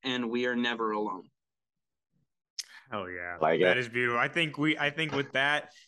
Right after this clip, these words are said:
Speaker 2: we gotta end the episode, 'cause I don't think we can get a more beautiful sentence than that. <laughs>
Speaker 1: Thank you guys for coming out and listening to us today, talk about symbiotes and just nerd out and putting up with our tinfoil hat nonsense. We really appreciate you guys at home.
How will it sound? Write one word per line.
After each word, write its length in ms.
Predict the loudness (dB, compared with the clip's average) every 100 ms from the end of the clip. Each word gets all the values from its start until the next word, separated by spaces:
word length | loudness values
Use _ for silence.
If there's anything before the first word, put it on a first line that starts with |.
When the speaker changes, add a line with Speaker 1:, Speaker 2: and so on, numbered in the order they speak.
| _
Speaker 2:
we 100 | -4
gotta 320 | 2 2 2 0
end 180 | -2
the 100 | -2
episode, 520 | -4 -6 -4 0 0 0
'cause 120 | -2
I 100 | 0
don't 160 | 0
think 160 | -4 -6
we 100 | -8
can 200 | -8 -6
get 160 | -2 -2
a 80 |
more 240 | -2 -2 -2
beautiful 480 | -2 -4 -4 -8 -8
sentence 500 | -4 -4 -6 -14 -12
than 180 | -8
that. 380 | -4 -2 -4 -8 -14 -2
<laughs> 1080 | -2 0 -4 -4 -14 -10 -8 -6 -8 -6 -2
Speaker 1:
Thank 180 | 0 0
you 80 | 2
guys 260 | 4 2
for 100 | 0
coming 320 | 0 0 2 2
out 180 | 0 0
and 80 |
listening 280 | 0 0 -2
to 40 | -2
us 100 | -2
today, 360 | -2 0 0 -2
talk 260 | -2 -2
about 220 | -2 -4 -4
symbiotes 600 | -4 -2 0 -2 -2 -4
and 80 |
just 140 | -4 -2
nerd 300 | 0 0 0
out 300 | 0 0 -2
and 260 | -2 -4 -4 -16 -20 _ -2
putting 260 | 2 6 6
up 160 | 4
with 140 | 4 2
our 100 | 2
tinfoil 560 | 2 2 4 2 2
hat 280 | 2 0 0
nonsense. 640 | 0 0 0 -2 -4 -4 -2
We 100 | -2
really 280 | 0 0 -2
appreciate 640 | -2 -2 -2 -2 -4 -2
you 60 | -2
guys 360 | 0 0 -2 -4
at 60 | -4
home. 360 | -2 0 -2